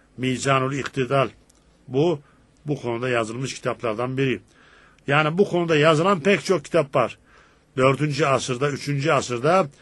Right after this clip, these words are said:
hadis ravilerini tenkit eden veya takdir eden, tasvip eden,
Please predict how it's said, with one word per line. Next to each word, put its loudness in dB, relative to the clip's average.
hadis -4
ravilerini 2
tenkit 0
eden 2
veya 2
takdir -2
eden, 0
tasvip -4
eden, 0